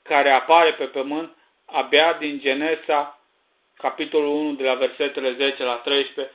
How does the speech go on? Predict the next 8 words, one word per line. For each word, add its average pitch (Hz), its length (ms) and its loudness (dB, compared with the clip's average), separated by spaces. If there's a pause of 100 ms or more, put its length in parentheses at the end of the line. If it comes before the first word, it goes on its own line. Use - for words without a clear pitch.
(140)
după 160 500 -4
scoaterea 139 480 0
pământului 123 600 -8
din 120 180 -10
apă. 110 400 -6 (1600)
În 175 160 0
acest 214 380 4
pasaj 151 640 2